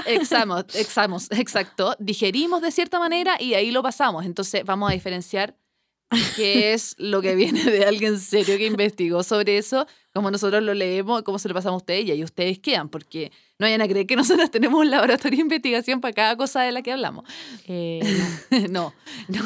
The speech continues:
Speaker 1: ni cerca, mis queridos.
Speaker 2: Yo me río que ya estoy pegándole a la cuestión del micro.
Speaker 1: Sí.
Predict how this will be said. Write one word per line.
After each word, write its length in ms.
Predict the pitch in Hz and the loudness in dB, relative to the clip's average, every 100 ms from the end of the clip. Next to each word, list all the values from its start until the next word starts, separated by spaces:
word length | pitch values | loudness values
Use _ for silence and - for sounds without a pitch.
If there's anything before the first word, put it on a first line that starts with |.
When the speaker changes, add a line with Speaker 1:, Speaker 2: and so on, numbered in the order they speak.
| 269 | 0
Speaker 1:
ni 320 | - 240 277 240 | 2 4 4 4
cerca, 380 | 180 175 - 170 | 2 0 0 -4
mis 180 | 170 - | -4 -6
queridos. 480 | 165 151 147 156 - - - 285 220 | -6 -4 -6 -10 -14 -10 -8 -8 0
Speaker 2:
Yo 100 | 240 | 4
me 100 | 233 | 4
río 200 | 233 254 | 4 4
que 120 | 220 | 4
ya 100 | 208 | 0
estoy 200 | 220 247 | 0 -4
pegándole 480 | 226 240 226 226 220 | 0 0 0 0 -4
a 40 | |
la 60 | 208 | -2
cuestión 340 | 208 - 233 | -4 0 4
del 160 | 247 269 | 6 6
micro. 200 | 254 - | 4 2
Speaker 1:
Sí. 180 | - | -2